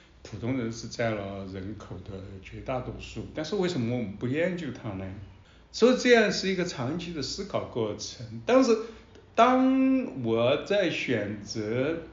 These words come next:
街头文化的时候，那个是我在霍普金斯，呃，写博士论文，其实那个时候我还没有考虑到这个是史学观的问题。后来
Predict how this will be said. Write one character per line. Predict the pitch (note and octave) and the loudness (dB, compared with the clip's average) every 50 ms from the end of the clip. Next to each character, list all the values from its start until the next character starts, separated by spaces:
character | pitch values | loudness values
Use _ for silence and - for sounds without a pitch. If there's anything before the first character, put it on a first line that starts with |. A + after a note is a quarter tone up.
| - - - - - | -20 -20 -20 -18 -2
街 | - F3+ G3+ A3 | 2 4 6 6
头 | - F3+ D#3 | 6 6 4
文 | C3 B2 B2+ | 4 2 0
化 | C3 C3 B2 | 0 0 0
的 | - | -2
时 | - - A#2+ | -2 -4 -4
候， | A2 | -2
那 | C#3+ E3 | -2 -2
个 | E3+ E3 | -4 -4
是 | - - D#3+ D3+ | -6 -6 -4 -4
我 | D3 B2+ A2 | -4 -2 -2
在 | A2+ A#2 | -2 -2
霍 | A#2 - C#3+ | -2 -2 -4
普 | B2+ B2+ | -4 -4
金 | A#2 B2+ C#3+ D3+ | -4 -2 -2 -2
斯， | D3+ - - - - C#3+ D3 D3 C#3+ - - - - - - - - - | -2 -4 -6 -6 -4 -4 -4 -4 -4 -8 -12 -18 -20 -20 -20 -20 -20 -12
呃， | - B2+ | -10 -8
写 | B2+ - - - - - | -8 -6 -8 -8 -8 -6
博 | - A2 C3 | -6 -4 -4
士 | B2+ - - D#3+ D#3 | -4 -4 -6 -4 -4
论 | D3 C3 A2+ G2 | -2 -2 -2 -2
文， | F#2 F2+ F#2+ - - - - - - - | -2 -4 -6 -8 -10 -12 -16 -18 -12 -6
其 | - - A3 C4 | 0 2 4 4
实 | B3 C#4 B3 A3 | 4 4 4 8
那 | B3+ C4 B3 A#3 | 8 10 8 8
个 | - - D#3+ C#3 | 6 4 2 0
时 | B2 - - C3+ | 0 0 0 -2
候 | B2+ B2+ - D#3 D3+ C#3 | -2 -2 0 0 0 0
我 | A#2+ G#2+ G2+ G2+ G#2 G2+ G#2 A2+ B2+ | 0 -2 -2 -4 -4 -2 -2 -2 -4
还 | B2+ - C3 C3 C#3+ | -2 -4 -2 -2 -2
没 | D#3+ F3 F3+ G3 G#3+ G#3+ G#3+ A3 A3 G#3 | -2 0 2 6 6 6 6 6 4 4
有 | E3 B2 A#2 | 2 2 2
考 | A#2 - - A2+ F#2+ F#2 F#2+ G#2 | 0 -6 -8 -8 -8 -8 -8 -6
虑 | A2+ A#2 A#2 A2+ | -6 -6 -4 0
到 | - C3 B2 A#2 A#2 A#2 A2+ A2 A2 A2 | 2 2 4 4 4 4 4 2 2 0
这 | G#2+ A#2+ C3+ | 0 -2 -4
个 | A2+ G#2+ | -4 -4
是 | G2+ A#2 B2 | -6 -8 -8
史 | A#2 - - - - | -6 -6 -8 -8 -8
学 | - - A2+ B2 | -6 -4 -4 0
观 | - F3 F3 F3 F3 F#3 | 4 4 4 6 6 4
的 | E3+ C3 G#2+ | 4 4 2
问 | G2 F#2+ F2 F2 - | 2 -2 -4 -8 -10
题。 | - - - - - - - - - - - - - - - - | -10 -10 -10 -12 -14 -16 -18 -20 -20 -20 -20 -20 -20 -20 -20 -2
后 | - - F#3 | 4 8 8
来 | G3 E3+ D#3+ | 10 10 10